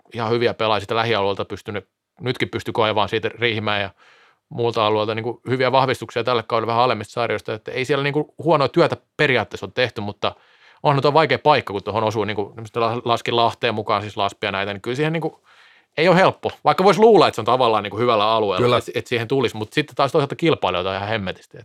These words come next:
Speaker 2: Juuri näin, ja siis itse asiassa katsoin, että tää aika, aika hyvin osuu, että neljästoista joulukuuta kaksituhatta yhdeksäntoista, vuosi sitten, niin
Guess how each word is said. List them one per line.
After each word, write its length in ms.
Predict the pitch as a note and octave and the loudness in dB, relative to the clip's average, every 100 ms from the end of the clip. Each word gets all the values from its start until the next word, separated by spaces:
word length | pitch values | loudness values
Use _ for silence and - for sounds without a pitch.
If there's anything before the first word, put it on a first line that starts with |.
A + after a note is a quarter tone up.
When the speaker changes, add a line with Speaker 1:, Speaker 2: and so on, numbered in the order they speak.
| _ | _
Speaker 2:
Juuri 260 | A2+ A#2+ A2+ | 0 2 2
näin, 200 | G#2+ F#2 - - _ | 0 -2 -10 -20 _
ja 60 | A2 | -4
siis 180 | B2 A#2 | -2 -4
itse 680 | - - _ _ _ _ G#2 | -8 -20 _ _ _ _ -10
asiassa 180 | G#2+ | -6
katsoin, 340 | - G#2+ G#2+ G2+ | -2 0 -2 -6
että 280 | F#2+ G2+ F#2+ - _ _ _ _ _ _ _ _ _ _ _ _ _ _ - | -6 -8 -8 -14 _ _ _ _ _ _ _ _ _ _ _ _ _ _ -4
tää 200 | G#2+ G#2+ - - | -2 -2 -4 -4
aika, 280 | A#2+ A#2+ D3 - | 0 0 0 0
aika 240 | B2+ B2 | 2 4
hyvin 260 | C3 C3 B2 | 2 4 4
osuu, 260 | B2 B2 | 2 0
että 140 | G2+ A#2 | 0 0
neljästoista 520 | C3 B2 - A2+ A#2+ | 2 2 0 -2 2
joulukuuta 680 | A#2+ A#2+ A2 G#2+ G#2 G#2+ F#2 _ - _ _ _ _ _ | 4 4 2 0 0 0 -4 _ -20 _ _ _ _ _
kaksituhatta 340 | - A#2 C3+ D#3 | -4 0 2 4
yhdeksäntoista, 480 | C3+ G2+ A2 G#2 B2+ | 4 2 -2 -4 2
vuosi 280 | D3 A#2+ | 2 2
sitten, 400 | A#2+ D#3 - G#2+ | 2 0 2 -2
niin 240 | G#2 G#2+ | 0 -2